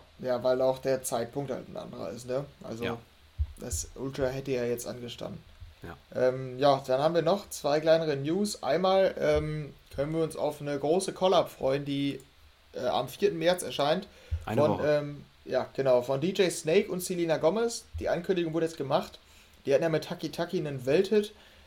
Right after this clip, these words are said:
Speaker 1: Deshalb kann man gespannt sein, was da jetzt kommt. Ähm, musikalisch wissen wir dazu noch nichts. Das ist jetzt die bloße Ankündigung. Da werden wir dann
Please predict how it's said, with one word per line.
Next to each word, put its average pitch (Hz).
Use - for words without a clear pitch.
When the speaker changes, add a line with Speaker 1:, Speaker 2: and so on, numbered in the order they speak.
Speaker 1:
Deshalb 156
kann 175
man 185
gespannt 165
sein, 175
was 143
da 135
jetzt 139
kommt. 165
Ähm, 135
musikalisch 147
wissen 165
wir 156
dazu 147
noch 147
nichts. 170
Das 139
ist -
jetzt 143
die 139
bloße 147
Ankündigung. 151
Da 139
werden 139
wir 139
dann 135